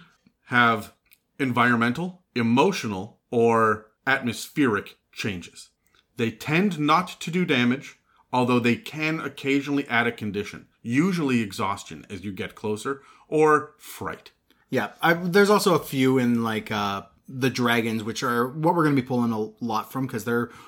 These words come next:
Speaker 2: one of the ones that are the most well known for their layer actions at this point, and, and the regional actions as well. Um, your ancient dragons have a wide bevy of, uh, regional effects that come with them,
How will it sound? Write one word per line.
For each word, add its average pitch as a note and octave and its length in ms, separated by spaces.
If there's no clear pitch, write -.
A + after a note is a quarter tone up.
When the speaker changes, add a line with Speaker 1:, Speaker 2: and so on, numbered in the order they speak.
Speaker 2:
one C3 160
of - 20
the C3+ 60
ones B2+ 240
that A#2 300
are B2+ 480
the E3 100
most E3+ 320
well C3 160
known A2+ 320
for C#3 140
their C3+ 140
layer C3 300
actions C3 360
at C3+ 80
this C#3+ 100
point, D#3+ 320
and, C3 340
and C3 240
the A#2+ 80
regional B2 560
actions B2 460
as G#2+ 140
well. A#2 320
Um, B2 300
your C3 200
ancient C3+ 580
dragons B2 480
have A2 560
a A#2+ 200
wide B2 480
bevy A#2+ 420
of, G#2 600
uh, A2 200
regional A2+ 460
effects G#2+ 340
that G#2+ 120
come B2+ 200
with A#2+ 160
them, G#2 220